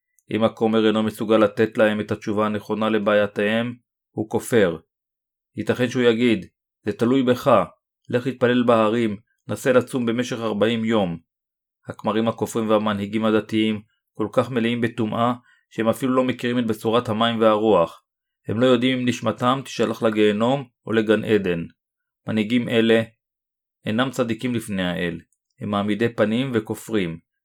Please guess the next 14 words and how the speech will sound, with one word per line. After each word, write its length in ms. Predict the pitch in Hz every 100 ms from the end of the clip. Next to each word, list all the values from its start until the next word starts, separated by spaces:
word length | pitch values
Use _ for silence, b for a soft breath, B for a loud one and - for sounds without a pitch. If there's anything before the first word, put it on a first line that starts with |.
| _ -
הם 120 | 110
נראים 340 | 120 139 135
מבחוץ 360 | 117 - 131 -
כמאמינים 580 | 123 117 110 110 123 117
ביהושע, 580 | 113 107 - 113 120 120 _ _ _ -
אך 120 | -
ליבם 300 | 110 120 120
עדיין 400 | 101 113 123 117
מלא 220 | 107 113
חטאים. 640 | 117 113 110 101 107 87 87 _ _ _ _
עליהם 300 | 113 110 120
לשטוף 300 | 113 - 117
את 80 | 117
חטאיהם. 680 | 120 - 117 113 113 98